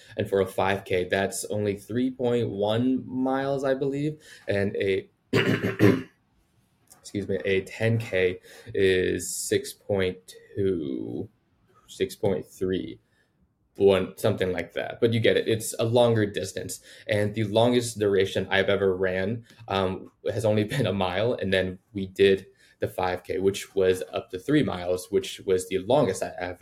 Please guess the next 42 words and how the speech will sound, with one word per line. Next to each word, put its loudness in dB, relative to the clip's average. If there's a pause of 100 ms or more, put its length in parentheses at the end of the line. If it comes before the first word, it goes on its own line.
ever -4
ran. -4 (960)
And -4
so 2
I 4
wanted 2
to -6
kind -2
of -2
really -8
climb -4
the -4
next -6
step, -4 (300)
and 0
that 2
was 0
doing 0
a 2
ten 4
K. -4 (180)
And -8
so 0 (280)
with 4
that, 0 (100)
um, 0
I 6
just -2
wanna 2
share 2
some -2
s-, -8
six -2
of -2
the 0
lessons 2
I 2
learned 0 (340)
as 2
someone 0
who 0
has -6